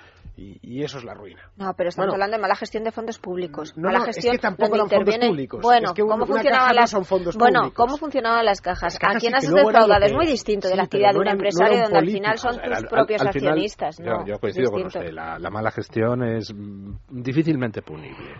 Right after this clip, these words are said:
Speaker 3: La,
Speaker 1: Efectivamente.
Speaker 3: la sospecha o la pregunta que mucha gente se hace es, ¿en ese sobreprecio que se pagó por aquel banco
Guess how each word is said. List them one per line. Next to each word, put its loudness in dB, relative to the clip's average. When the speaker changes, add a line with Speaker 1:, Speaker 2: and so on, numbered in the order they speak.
Speaker 3:
La, -8
Speaker 1:
Efectivamente. -10
Speaker 3:
la -18
sospecha -6
o -6
la -10
pregunta 2
que -14
mucha -10
gente -10
se -6
hace -6
es, -12
¿en -8
ese -6
sobreprecio -6
que -6
se -8
pagó -6
por -6
aquel -6
banco -6